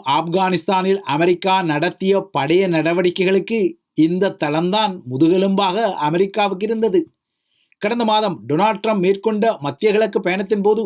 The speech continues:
இந்த தளத்தில் தான் தரையிறங்கியிருந்தார். அவ்வாறாக ட்ரம்ப் தரையிறங்கிய தளத்தின் மீது ஈரான் நடத்திய ஏவுகணை தாக்குதல் பெரும்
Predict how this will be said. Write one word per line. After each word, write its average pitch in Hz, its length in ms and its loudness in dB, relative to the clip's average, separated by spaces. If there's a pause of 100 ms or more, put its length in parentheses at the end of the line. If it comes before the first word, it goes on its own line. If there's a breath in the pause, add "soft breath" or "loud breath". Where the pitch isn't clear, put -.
இந்த 190 340 2
தளத்தில் 196 460 -2
தான் 196 260 0
தரையிறங்கியிருந்தார். 214 960 0 (1300)
அவ்வாறாக 185 480 2 (200)
ட்ரம்ப் 175 380 -2
தரையிறங்கிய 185 680 2
தளத்தின் 160 480 -2
மீது 190 200 4 (320)
ஈரான் 190 380 2
நடத்திய 180 400 2
ஏவுகணை 185 340 2
தாக்குதல் 185 480 0 (240)
பெரும் 180 280 2